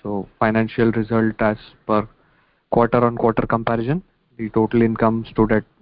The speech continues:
seven eighty-six crores, which is about sixteen percent higher, as against six seventy-seven crores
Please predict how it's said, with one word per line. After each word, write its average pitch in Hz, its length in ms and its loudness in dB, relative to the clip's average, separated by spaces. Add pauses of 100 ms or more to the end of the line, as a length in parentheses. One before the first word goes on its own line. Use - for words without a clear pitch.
(420)
seven 117 220 2
eighty-six 113 420 -2 (100)
crores, 113 280 2 (300)
which - 180 -10
is 107 80 -6
about 110 200 0
sixteen 120 380 0
percent 117 320 -4
higher, 104 280 -2 (500)
as 101 120 0
against 110 280 0
six 123 200 0
seventy-seven 113 540 0
crores 110 300 0